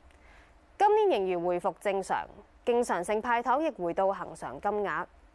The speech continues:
佢終於可以唔使煩點樣派錢，鬆返一口氣。今年其中一個焦點係醫療，近日醫院逼爆，激起唔少怨氣。政府最多就係錢，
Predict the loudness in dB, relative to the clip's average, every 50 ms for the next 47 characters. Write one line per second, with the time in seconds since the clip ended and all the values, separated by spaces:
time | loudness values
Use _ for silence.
0 | -20 -20 -20 _ -16 -6 -6 -6 -6 -2 -2 0 0 2 0 0 0 0 0 0
1 | 0 0 0 -2 -2 -4 -4 -4 -2 -2 -2 -2 -2 -6 -8 -8 -14 -12 -10 -8
2 | -4 -4 -2 -2 -4 -4 -6 -8 -10 -10 -10 -12 -14 -12 -12 -14 -14 -16 -20 -20
3 | -20 -20 -20 -20 -20 -20 -8 -4 -2 -2 -2 -2 -2 -4 -4 -4 -6 -6 -8 -10
4 | -10 -10 -12 -14 -14 -18 -20 -20 -20 _ _ _ _ -20 -20 -20 -20 -20 -20 -20
5 | -20 -20 -20 -20 -20 -20 -20 -6 0 2 4 6 6 6 6 4 4 2 -2 -4
6 | -10 -8 -6 -6 -4 0 0 0 0 2 0 0 0 0 2 2 2 2 2 0
7 | -2 -2 -2 -2 -2 -2 -2 0 0 0 0 0 0 -4 -4 -10 -16 -20 -20 -20
8 | -20 -20 -20 -20 -20 -20 -20 -8 -4 -2 0 0 0 -2 -2 -2 -2 0 0 0
9 | 0 0 -2 -2 -2 0 0 0 2 0 -2 -4 -6 -12 -20 -20 -6 -4 -4 -2
10 | 0 0 0 0 0 -2 -4 -6 -6 -8 -8 -4 -4 -2 -2 -2 -2 -4 -4 -6
11 | -6 -8 -8 -8 -12 -16 -20 -20 -20 -20 -20 -20 -20 -20 -20 -20 -4 0 2 2
12 | 2 2 0 0 2 2 2 0 0 -2 0 0 2 2 0 0 0 2 2 2
13 | 2 0 -2 -4 -4 -4 -4 -4 -6 -6 -6 -8 -8 -6 -4 -4 -6